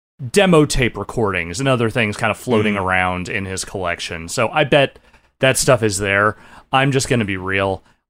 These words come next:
Speaker 1: I don't need that stuff to surface. I'm fine with it. If I never see the performance I did to, to five people at the Whiskey A Go-Go on a Tuesday night,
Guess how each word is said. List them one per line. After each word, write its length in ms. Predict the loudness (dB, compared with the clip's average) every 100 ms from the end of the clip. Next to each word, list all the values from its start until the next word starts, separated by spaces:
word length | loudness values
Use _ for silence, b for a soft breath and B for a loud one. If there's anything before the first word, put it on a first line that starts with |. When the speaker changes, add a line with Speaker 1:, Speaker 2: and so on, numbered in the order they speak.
| -2
Speaker 1:
I 140 | -2
don't 180 | -2 -8
need 220 | -14 -12
that 160 | -8 -8
stuff 280 | -6 -6 -6
to 80 | -8
surface. 520 | -6 -6 -6 -6 -4
I'm 200 | -2 -2
fine 480 | -4 -6 -4 -4 -6
with 160 | -6 -2
it. 160 | -2 -2
If 120 | 0
I 120 | 2
never 400 | 2 4 4 2
see 200 | 0 -2
the 120 | -2
performance 520 | -6 -6 -2 -2 -2 -2
I 120 | -4
did 540 | -2 0 0 0 -4 -10
to, 320 | -8 -6 -4
to 140 | -6
five 400 | -2 0 0 0
people 280 | -4 -4 -4
at 80 | -4
the 80 | -4
Whiskey 380 | -4 -4 -4
A 60 | -4
Go-Go 420 | -4 -2 0 0
on 140 | 0 -4
a 40 |
Tuesday 460 | -6 -4 -4 -4 -4
night, 320 | -2 -2